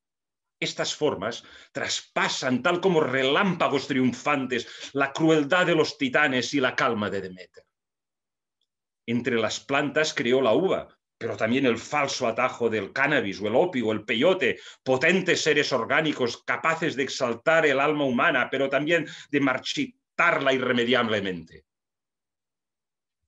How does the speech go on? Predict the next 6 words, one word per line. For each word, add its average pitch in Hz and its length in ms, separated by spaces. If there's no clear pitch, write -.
Entre 123 280
los 120 200
insectos 156 680
creó 117 260
la 156 100
abeja, 117 480